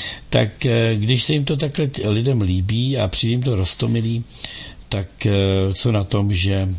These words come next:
tak nějak zafinancovali, eh, rozvoj třeba ve Vietnamské lidově demokratické, nebo jako, no, ve Vietnamské lidové republice, a nebo, eh, nebo v, v Čínské lidové republice.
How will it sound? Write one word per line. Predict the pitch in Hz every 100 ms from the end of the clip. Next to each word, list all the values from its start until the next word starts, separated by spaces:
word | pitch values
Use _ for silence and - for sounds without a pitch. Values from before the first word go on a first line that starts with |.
| - - - -
tak | - 90 -
nějak | 98 92 90 -
zafinancovali, | 87 92 - 101 95 87 - 95 87 87 87 - - - - - - -
eh, | 87 82 80
rozvoj | 90 82 82 82 85 85 82 - 87
třeba | 95 90
ve | 82
Vietnamské | 69 73 - 82 82 - - 87 71 65 82
lidově | 82 80 85
demokratické, | 76 80 82 - 82 92 85 -
nebo | 85 80
jako, | 85 78
no, | 78 73
ve | 73 80
Vietnamské | 85 90 - 87
lidové | 78 85 85
republice, | 82 80 82 87 82 98 92 - - - - - - - - - - - -
a | - 95 90 90 90
nebo, | 90 85 90 87 85 85 - -
eh, | 90 82
nebo | 80 82 80 87 82 78
v, | 87 - 73
v | 82 -
Čínské | - 95 95 - 104
lidové | 98 95 101
republice. | 98 95 101 101 95 -